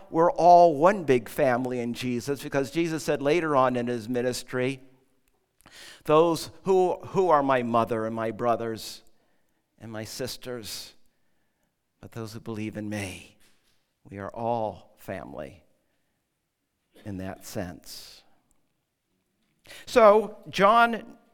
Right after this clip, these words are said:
knew Jesus before he was called him by the sea. He, Jesus just didn't show up and say, "Come follow me." There had been a relationship. A lesson from this is that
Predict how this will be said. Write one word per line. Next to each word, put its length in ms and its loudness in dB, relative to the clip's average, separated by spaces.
knew 200 0
Jesus 540 -4
before 460 -4
he 80 -8
was 200 -8
called 400 -2
him 280 -6
by 220 -6
the 120 -14
sea. 460 -10
He, 180 -10
Jesus 320 -2
just 380 0
didn't 340 -4
show 300 2
up 320 0
and 140 -8
say, 520 2
"Come 280 -2
follow 400 0
me." 460 -12
There 200 2
had 160 -2
been 400 2
a 160 0
relationship. 1080 -4
A 60 -10
lesson 440 4
from 240 2
this 340 2
is 160 -2
that 520 4